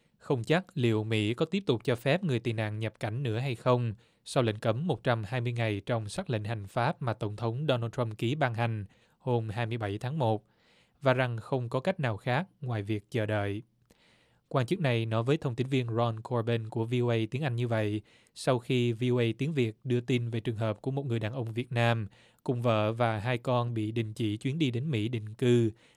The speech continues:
vào ngày tám tháng hai theo diện tị nạn. Jennifer Bowes, viên chức báo cáo cho văn phòng U N H C R tại Bangkok, nói rằng Liên Hiệp Quốc sẽ cung cấp hỗ trợ cho những gia đình bị ảnh hưởng như một vấn đề chính sách của cơ quan này.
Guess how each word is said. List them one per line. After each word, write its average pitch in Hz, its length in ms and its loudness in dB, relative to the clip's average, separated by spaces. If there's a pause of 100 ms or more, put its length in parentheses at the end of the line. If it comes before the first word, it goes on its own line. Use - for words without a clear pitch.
(100)
vào 120 240 2
ngày 110 360 -2
tám 120 220 0
tháng 156 140 -2
hai 127 300 0
theo 123 160 -2
diện 107 320 -2
tị 107 160 -6
nạn. 107 360 -4 (880)
Jennifer 127 480 0
Bowes, 117 380 2 (420)
viên 135 140 2
chức 170 160 2
báo 156 120 2
cáo 135 300 2
cho 160 140 2
văn 123 180 0
phòng 113 280 0 (120)
U 127 80 2
N 120 200 0 (100)
H 127 100 2
C - 180 -10
R 113 420 0
tại 104 140 -6
Bangkok, 110 480 0 (160)
nói 117 180 0
rằng 113 320 2 (400)
Liên 151 160 2
Hiệp 131 140 0
Quốc 190 200 4
sẽ 104 380 -2
cung 120 180 0
cấp 170 160 0
hỗ 123 180 -2
trợ 110 300 2
cho 127 140 -2
những 113 200 -4
gia 143 80 0
đình 113 240 -2
bị 123 100 -6
ảnh 113 140 -4
hưởng 123 400 0 (360)
như 127 220 2
một 120 220 -2
vấn 120 160 2
đề 113 300 4
chính 120 220 -6
sách 190 300 -2
của 117 120 -2
cơ 117 140 -2
quan 113 200 -4
này. 107 280 2